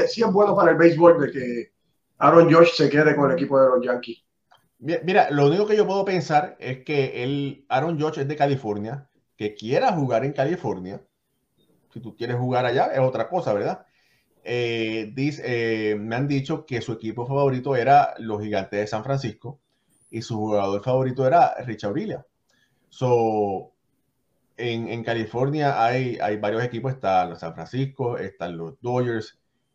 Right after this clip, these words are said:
Speaker 2: están los, los Angelinos, como se le conoce,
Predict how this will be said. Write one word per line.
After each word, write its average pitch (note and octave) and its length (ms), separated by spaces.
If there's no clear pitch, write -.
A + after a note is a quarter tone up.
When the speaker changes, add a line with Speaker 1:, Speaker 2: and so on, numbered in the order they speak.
Speaker 2:
están F2 380
los, E2 300
los D#2 200
Angelinos, A2 600
como F#2 180
se F#2 120
le E2+ 100
conoce, A2 460